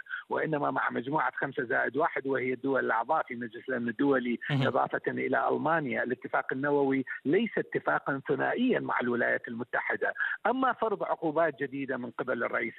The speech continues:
Speaker 1: ترامب هذا ممكن، لكن السؤال هنا هل تستطيع هذه العقوبات أن، آه، أن تحقق أهدافها؟ التجربة
Speaker 2: مهم.
Speaker 1: أثبتت بأن مثل هذه العقوبات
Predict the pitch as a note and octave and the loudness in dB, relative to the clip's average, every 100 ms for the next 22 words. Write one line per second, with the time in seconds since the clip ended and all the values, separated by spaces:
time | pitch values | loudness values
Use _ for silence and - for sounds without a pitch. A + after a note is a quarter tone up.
0 | A#2+ - A2 G#2+ - - - B3+ A#3 A3 | -4 -2 0 -2 -6 -6 -2 2 2 2
1 | E3 - A2+ G2 - - F3 F#3 - F#3 | -2 -6 -12 -12 -16 -6 -2 -2 -4 -8
2 | - D#3+ - E3 E3 C#3 B2+ A2 A2 - | -8 -6 -2 0 0 0 -6 -6 -8 -12
3 | - D3+ D3 D3 - - - D3+ D#3 - | -8 -2 -2 -2 -4 -4 -4 -2 -2 0
4 | C#3 B2+ B2+ C3 C3+ C3 A#2+ - C3+ B2 | -2 -2 -4 -4 -2 -2 -2 0 0 2
5 | C#3 A#2+ - D3+ C#3+ C#3 C#3 - - - | 0 0 -4 -4 -4 -2 -2 -2 -4 -2
6 | C#3 C3+ C3+ - E3 C#3+ - F#3+ - - | 0 0 -2 -2 -2 -2 -2 0 -2 -2
7 | E3 C#3+ F3+ E3+ G3+ A#3 - _ - A#3 | -2 2 2 2 0 -2 -4 _ -4 -2
8 | D4 A#3 F#3 F#3 F3 G#3 A#3+ A#2 A3 G3 | -2 0 2 2 4 4 4 0 0 -2
9 | E3+ E3+ F3+ - E3 E3 D#3+ E3+ E3+ D#3+ | -2 -2 -2 -2 -2 -2 -2 -2 2 2
10 | D#3 D3+ C3 C#3 D3 C#3 E3 | 2 0 0 0 2 4 2